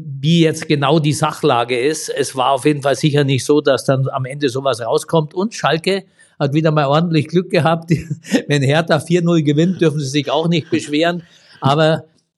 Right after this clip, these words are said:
Loris Karius, äh, zeigt dann doch mal, dass es nicht ganz von ungefähr kommt, dass er irgendwann mal in einem Europapokal-Finale gestanden ist, auch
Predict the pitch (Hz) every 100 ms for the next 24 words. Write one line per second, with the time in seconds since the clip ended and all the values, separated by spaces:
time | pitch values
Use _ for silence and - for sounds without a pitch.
0 | - 123 156 185 185 170 - 151 175 180
1 | 170 147 - - 156 143 131 - - 156
2 | 165 170 147 151 170 180 160 160 156 156
3 | 143 - 147 - 160 - - 156 - 160
4 | 143 165 170 151 147 135 151 151 151 123
5 | 131 143 139 139 139 139 135 131 127 139
6 | 135 - 170 151 156 135 131 - 131 139
7 | - - - _ - 135 127 135 147 127
8 | 123 - 131 143 143 135 127 - 131 127